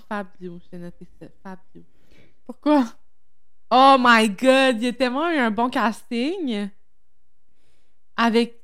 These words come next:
Speaker 1: Channing Tatum qui fait Fabio. Wow, checkez ça.
Speaker 2: Moi, je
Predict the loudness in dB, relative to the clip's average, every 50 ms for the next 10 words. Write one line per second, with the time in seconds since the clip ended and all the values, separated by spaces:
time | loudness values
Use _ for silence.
0 | -4 0 0 0 0 -2 -2 -2 -2 -2 -2 -4 -6 -6 -6 -8 -10 -10 -10 -10
1 | -8 -6 -4 -4 -4 -6 -6 -6 -6 -6 -6 -8 -10 -12 -16 -18 -18 -20 -20 -20
2 | -18 -18 -18 -18 -18 -18 -18 -18 -18 -18 -20 -20 -18 -18 -18 -18 -18 -18 -18 -18
3 | -18 -18 -18 -16 -16 -16 -16 -16 -16 -16 -16 -16 -16 -14 -10 -6 -4 -2 2 6
4 | 8 10 10 10 10 10 10 8 8 8 6 6 4 2 -2 -4 -4 -4 -4 -4
5 | -4 -6 -6 -8 -8 -8 -8 -8 -8 -8 -10 -14 -16 -16 -14 -14 -12 -10 -10 -10
6 | -10 -10 -10 -10 -10 -10